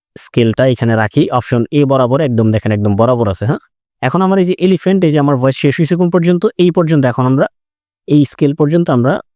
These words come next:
টান দিয়ে সমান করে দিব। সেম ভাবে এখন আমরা আবার অপশন যে বি আছে সেই অপশন বিটা নিব। এখানে আসার পরে আবারও দেখেন এই যে টেক্সট যে বাটনটা আছে এখানে একটা ক্লিক করব, then add a heading একটা ক্লিক করব। সেম ভাবে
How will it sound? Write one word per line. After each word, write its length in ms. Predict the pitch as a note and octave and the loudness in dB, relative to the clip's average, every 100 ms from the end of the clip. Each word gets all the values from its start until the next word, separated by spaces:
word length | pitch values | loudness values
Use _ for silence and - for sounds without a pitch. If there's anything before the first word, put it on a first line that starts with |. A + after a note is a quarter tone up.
| _ _ _ _ | _ _ _ _
টান 260 | C#3+ C#3+ C#3+ C#3+ | -2 0 2 2
দিয়ে 120 | C3 A#2+ | 2 0
সমান 160 | C3+ C3+ | 0 0
করে 120 | B2+ G#2+ | 0 0
দিব। 100 | F2+ - _ _ _ _ | -4 -10 _ _ _ _
সেম 260 | - G3 B3 G#3+ | -4 0 2 2
ভাবে 200 | D3+ A#2 C#3 C#3 | 2 0 0 0
এখন 140 | D3 D3+ | 0 2
আমরা 120 | D3 | 2
আবার 120 | C#3+ F3+ - | 2 0 -2
অপশন 220 | F#3+ E3 D3+ | -2 0 2
যে 60 | C3 B2+ | 2 2
বি 80 | F3 C3+ | 2 2
আছে 140 | D3+ F#3 | -2 -2
সেই 100 | D3 A#2 | -2 -2
অপশন 200 | - A#2+ | 0 0
বিটা 200 | A#2+ A2 G#2 | 0 0 -2
নিব। 120 | G2 F#2 - _ _ _ _ _ _ _ _ _ _ _ _ _ _ _ - | -4 -8 -16 _ _ _ _ _ _ _ _ _ _ _ _ _ _ _ -2
এখানে 180 | E3 D#3+ | 0 0
আসার 160 | D#3+ D3 | 0 0
পরে 120 | F3+ - C3+ | 0 0 0
আবারও 240 | C#3+ D3 E4+ - B2 | 0 0 -2 -4 -4
দেখেন 180 | A2+ A#2+ | 0 0
এই 40 | A2+ | -2
যে 40 | - | 0
টেক্সট 260 | F3+ F#3+ - E3 | -2 -2 -2 0
যে 60 | E3 | 0
বাটনটা 300 | B2 A#2+ A#2 A2+ | 0 -2 -2 -2
আছে 140 | G3 A3+ C3 | -2 -2 -2
এখানে 180 | B2 A#2 | -2 -4
একটা 180 | - - - _ _ _ - | -4 -6 -6 _ _ _ -4
ক্লিক 160 | B2 - | -2 0
করব, 140 | B2 C3+ F#3+ | 0 2 2
then 120 | C3+ B2+ - | 2 0 0
add 100 | C#3 C3+ | 0 0
a 20 | A2+ | 0
heading 220 | A#2 A#2+ A2+ | 0 0 -2
একটা 140 | - G2+ | -4 -4
ক্লিক 160 | A#2 - | -4 -2
করব। 160 | A#2+ C3 C4 _ _ _ _ - | -2 0 -2 _ _ _ _ -4
সেম 180 | C#3+ C3 | 0 0
ভাবে 140 | C3+ | 0